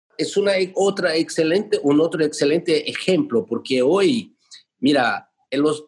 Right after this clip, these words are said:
en lo, lo que miramos es que lo-, los ciclos de dos mil diez al dos mil veinte, lo turismo hay una, una, hay, hay un, un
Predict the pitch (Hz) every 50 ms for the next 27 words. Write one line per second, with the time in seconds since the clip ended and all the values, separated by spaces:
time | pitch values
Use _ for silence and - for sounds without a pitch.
0 | _ _ _ - - 139 139 143 147 156 160 160 165 170 175 175 180 180 170 180
1 | 170 180 214 208 190 151 135 156 147 - 160 160 156 156 160 156 151 151 151 -
2 | - - 123 123 135 139 139 156 143 143 143 - 147 139 135 - - - 165 190
3 | 214 196 139 147 139 117 117 120 120 - - 123 113 107 120 139 147 127 110 -
4 | - - 110 131 - _ _ _ _ _ _ _ _ _ _ _ _ _ - 113
5 | 113 - - - 143 147 196 208 180 139 143 135 131 135 131 - - 113 113 120
6 | 131 143 - - _ - 117 117 113 113 107 - - 104 104 107 104 98 95 92
7 | 92 - _ - 101 98 101 104 - - 101 104 107 117 110 104 104 101 95 92
8 | _ - 104 104